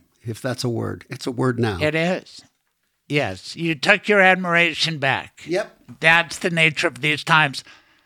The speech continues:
Speaker 2: I think you're, you are going to love the interview with Amber McReynolds, and she's gonna be crazy about you. I'm sorry I forgot to ask her about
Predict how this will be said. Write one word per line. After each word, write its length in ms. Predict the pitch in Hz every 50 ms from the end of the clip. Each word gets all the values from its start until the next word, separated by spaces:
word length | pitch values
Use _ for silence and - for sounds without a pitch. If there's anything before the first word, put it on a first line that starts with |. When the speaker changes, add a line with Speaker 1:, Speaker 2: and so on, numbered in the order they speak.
| _ _ _ _ _ _ _ _ -
Speaker 2:
I 60 | 151 165
think 360 | - - 190 196 180 - -
you're, 260 | 180 175 170 165 156 - _
you 260 | - 160 151 202 208
are 100 | 196 175
going 340 | 160 - - 175 175 175 175
to 80 | 156 165
love 340 | 147 147 160 170 175 160 151
the 120 | 165 165
interview 340 | 165 165 160 143 151 160 156
with 200 | 147 147 - - 170 - -
Amber 340 | 151 147 151 156 151 165 160
McReynolds, 840 | 156 151 143 139 - - 151 143 139 139 151 151 170 180 190 -
and 160 | 170 185 160
she's 260 | - - 208 220 185 -
gonna 200 | - 240 233 226
be 180 | 214 226 214
crazy 540 | 180 - - - 190 190 196 190 170 - 185
about 400 | 185 156 175 175 175 170 165 160
you. 200 | 175 180 196 190
I'm 240 | 147 160 165 180 175
sorry 440 | - - 196 202 202 220 233 220 214
I 100 | 208 196
forgot 440 | 151 - 170 143 190 185 180 - -
to 60 | 175
ask 360 | 170 170 180 196 185 - -
her 80 | - 180
about 420 | 160 139 160 156 156 151 151 135